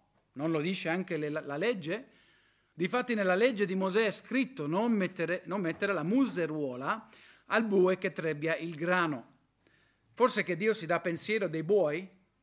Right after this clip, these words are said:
O non dice così proprio per noi?" Certo, per noi fu scritto così.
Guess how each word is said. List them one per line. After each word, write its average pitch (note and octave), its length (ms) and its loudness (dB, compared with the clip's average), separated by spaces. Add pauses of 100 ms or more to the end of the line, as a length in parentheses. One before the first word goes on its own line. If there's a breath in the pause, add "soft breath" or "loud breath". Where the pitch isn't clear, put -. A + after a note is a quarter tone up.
O D3 80 -8
non G3 160 2
dice B3 300 0
così F3+ 300 -4
proprio A3 340 -4
per E3 220 -2
noi?" A3 460 -2 (720)
Certo, C#3 220 -10
per C3 160 -10
noi D#3+ 240 -2
fu B2+ 160 -14
scritto C3+ 400 -12
così. B2+ 500 -10